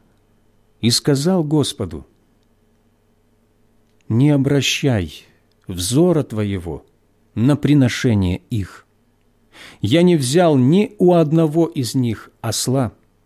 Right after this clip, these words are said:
и не сделал зла ни одному из них».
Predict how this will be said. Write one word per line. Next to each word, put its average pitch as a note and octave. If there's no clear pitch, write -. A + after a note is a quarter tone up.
и F3+
не F3+
сделал F3
зла D#3+
ни D3+
одному F3+
из B2
них». C3